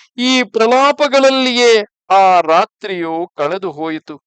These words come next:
ಚೆನ್ನಾಗಿ ಬೆಳಗಾದ ಮೇಲೆ ರಾಮಲಕ್ಷ್ಮಣರಿಬ್ಬರು ಆ ಗಂಗಾ ತೀರದಲ್ಲಿಯೇ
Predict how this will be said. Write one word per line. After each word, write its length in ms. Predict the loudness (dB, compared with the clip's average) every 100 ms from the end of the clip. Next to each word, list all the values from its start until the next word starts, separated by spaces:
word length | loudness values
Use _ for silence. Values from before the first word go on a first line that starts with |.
| _ _ _ _ _
ಚೆನ್ನಾಗಿ 760 | 0 0 0 0 2 2 0 -4
ಬೆಳಗಾದ 640 | -2 0 2 2 2 4
ಮೇಲೆ 560 | 2 0 -2 -2 0 0
ರಾಮಲಕ್ಷ್ಮಣರಿಬ್ಬರು 1500 | 2 0 2 0 -2 -4 -4 0 2 0 -2 -2 0 0 -4
ಆ 400 | -4 0 2 2
ಗಂಗಾ 580 | 2 -2 0 2 4 2
ತೀರದಲ್ಲಿಯೇ 840 | -2 -2 0 0 -2 0 -2 -2